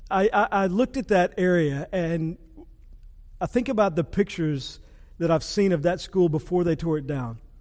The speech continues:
And there's one particular picture of a playground, a small recess area or playground where we would go when I was first grade, second grade, real young in elementary school.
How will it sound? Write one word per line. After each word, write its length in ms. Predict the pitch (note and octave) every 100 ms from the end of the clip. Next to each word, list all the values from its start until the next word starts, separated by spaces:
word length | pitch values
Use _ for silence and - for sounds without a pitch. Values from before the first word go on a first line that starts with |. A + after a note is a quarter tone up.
| - - - - - F#3+
And 100 | F#3+
there's 160 | E3
one 220 | F3+ C4+
particular 440 | - A#3 B3 G#3 F3
picture 460 | F#3 G3+ - E3
of 240 | E3+ F3 D#3+
a 60 |
playground, 680 | D#3+ - F3+ F3+ D#3 D3 C#3+
a 40 | C#3
small 720 | - F3+ F#3+ G3 G3 F#3 - - - - -
recess 640 | D3 G3+ G3+ G#3 F#3 G3
area 320 | F3+ F#3 E3+
or 60 | D#3
playground 580 | - F#3+ F3+ F3+ F3 E3
where 100 | E3
we 80 |
would 180 | F3 D#3+
go 360 | C#3+ E3+ F3 E3+
when 160 | D#3
I 80 | E3
was 300 | E3 D#3+ - - - - - - -
first 300 | F#3+ F#3 -
grade, 500 | F3 F3 F3 E3+ E3
second 400 | - G3 F3+ F3+
grade, 480 | D3+ E3 E3 D#3+ D#3
real 220 | E3 F#3+
young 260 | F3 F3 E3+
in 60 |
elementary 420 | E3 D#3+ E3+ F3 D3
school. 460 | - D#3+ D#3 D3+